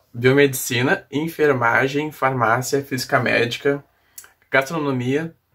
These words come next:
fonoaudiologia, fisioterapia, gestão em saúde, informática biomédica, medicina, já falei, nutrição, psicologia, química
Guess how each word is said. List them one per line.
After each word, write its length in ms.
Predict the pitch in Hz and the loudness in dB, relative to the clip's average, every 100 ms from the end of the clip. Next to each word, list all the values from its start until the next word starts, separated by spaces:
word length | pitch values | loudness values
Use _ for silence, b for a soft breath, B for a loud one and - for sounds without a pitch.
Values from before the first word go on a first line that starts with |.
| _ _ _ | _ _ _
fonoaudiologia, 1600 | - 147 180 180 170 160 156 143 127 110 113 120 135 156 170 170 - _ _ _ _ | 0 2 4 2 0 0 4 4 4 0 -6 -2 -2 0 -2 -4 -10 _ _ _ _
fisioterapia, 1160 | - 165 165 143 117 - 131 147 156 156 151 - _ _ _ | -10 -6 -2 0 0 -2 -2 0 2 2 -2 -4 _ _ _
gestão 340 | - 127 139 139 | -10 -6 -2 -2
em 60 | |
saúde, 520 | 135 120 113 143 151 | 0 0 2 2 0
informática 520 | 151 143 131 123 - 135 | -4 -4 0 0 0 0
biomédica, 800 | 123 117 127 160 165 165 175 151 | 2 2 4 2 -2 -6 -6 -4
medicina, 680 | 135 131 127 - 120 156 | -4 -6 -10 -12 -10 -8
já 100 | 143 | -10
falei, 300 | 127 113 120 | -8 -4 -2
nutrição, 680 | 147 139 131 127 - 123 151 | -2 -6 -10 -10 -8 -6 -6
psicologia, 880 | 165 - 139 127 127 127 143 202 214 _ b b b b b | -8 -8 -2 0 0 0 2 2 -2 _ b b b b b
química 540 | - 175 190 190 175 | -8 -4 -2 -2 -4